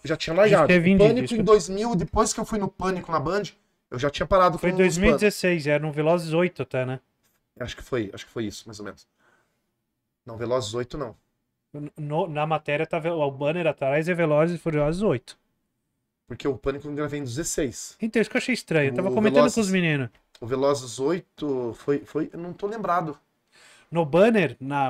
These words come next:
Speaker 2: entrevista que rolou lá, na
Speaker 1: Ah, é, tá certo, foi no oito mesmo. É
Speaker 2: No
Speaker 1: que
Speaker 2: oito.
Speaker 1: depois de-,
Speaker 2: E aí
Speaker 1: demorou.
Speaker 2: que eu achei estranho, eu falei, "Nossa, então é mais recente do que eu
Speaker 1: É.
Speaker 2: pensava."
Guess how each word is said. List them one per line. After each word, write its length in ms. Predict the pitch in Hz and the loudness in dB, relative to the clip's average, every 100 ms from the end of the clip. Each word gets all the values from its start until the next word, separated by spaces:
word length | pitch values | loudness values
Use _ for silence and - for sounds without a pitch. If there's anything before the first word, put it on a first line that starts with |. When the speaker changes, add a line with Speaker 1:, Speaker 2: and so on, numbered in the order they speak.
| 127 | -4
Speaker 2:
entrevista 560 | 123 135 123 160 - | -6 -6 -4 -8 -8
que 120 | - 127 | -8 -6
rolou 300 | 127 131 147 | -4 -2 0
lá, 300 | 135 127 - | 0 0 -4
na 180 | 131 147 | -10 4
Speaker 1:
Ah, 60 | 202 | 6
é, 100 | 214 | 8
tá 140 | 226 | 6
certo, 260 | 208 180 - | 6 6 6
foi 120 | 196 | 2
no 80 | 190 | 2
oito 260 | 170 165 | 2 2
mesmo. 160 | 156 143 | 0 2
É 80 | 156 | 2
Speaker 2:
No 60 | |
Speaker 1:
que 60 | 160 | 2
Speaker 2:
oito. 80 | 160 | 0
Speaker 1:
depois 240 | 147 190 | 2 2
de-, 100 | 156 | 2
Speaker 2:
E 20 | 170 | -4
aí 140 | 151 | -2
Speaker 1:
demorou. 580 | 170 175 - 240 196 190 | 0 4 6 6 4 4
Speaker 2:
que 120 | 269 | 4
eu 60 | 269 | 6
achei 220 | - 254 | 4 0
estranho, 180 | - 233 | 0 0
eu 40 | |
falei, 140 | 208 | 2
"Nossa, 240 | 185 247 247 | 2 4 4
então 260 | - 190 | 4 4
é 60 | 220 | 4
mais 180 | 233 - | 2 2
recente 380 | 220 - 202 - | 0 0 -4 -2
do 80 | |
que 80 | 202 | 0
eu 40 | 220 | 2
Speaker 1:
É. 40 | |
Speaker 2:
pensava." 500 | 220 208 170 165 135 | 2 2 4 4 2